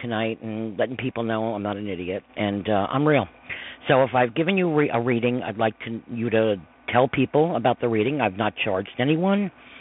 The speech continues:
Uh, I've had people come here, and, and I was going to, and then I tell them, "I can't take your money." And I haven't. I may at some point. I'm not gonna lie. People told me I should, but right now I've done free readings to help everybody. So, um, how can I be scamming anybody if I'm not getting any money?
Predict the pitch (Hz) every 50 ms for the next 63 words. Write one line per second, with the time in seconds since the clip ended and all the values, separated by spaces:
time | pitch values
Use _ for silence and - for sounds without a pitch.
0 | - - - - - - 123 117 110 104 - - 147 160 - 214 233 202 - -
1 | 214 185 190 - - - 180 170 143 156 147 131 131 131 127 127 127 - - 113
2 | 113 113 113 104 107 104 - - 165 175 175 170 - - 175 175 170 170 156 -
3 | 127 127 131 131 127 131 131 131 127 - - - 135 135 127 - - 127 135 -
4 | - 147 139 - - 139 - - 151 151 151 151 143 101 - _ - - - -
5 | - - - 160 170 160 170 175 170 147 123 87 101 156 185 202 208 208 190 -
6 | - - 180 - - - 135 101 95 104 117 - - 135 135 127 131 127 127 123
7 | 120 - - - 123 120 - 120 117 - 123 120 117 120 117 113 107 - - 113
8 | 101 90 - 92 95 90 - - - - - - - - - - - - - 120
9 | 147 151 143 170 160 147 147 143 - - 113 107 104 131 117 110 110 98 - -
10 | 147 143 139 131 131 117 120 120 117 107 - - 107 95 107 98 - - 92 87
11 | 92 85 - 92 92 90 85 - - 117 107 101 - - 104 104 98 95 90 85
12 | - 120 127 - 143 143 139 123 127 131 - - - 131 123 117 123 113 101 92
13 | 98 92 87 98 95 98 95 - - 104 - - 101 95 101 101 95 - 113 95
14 | 95 90 87 87 87 90 98 104 101 90 80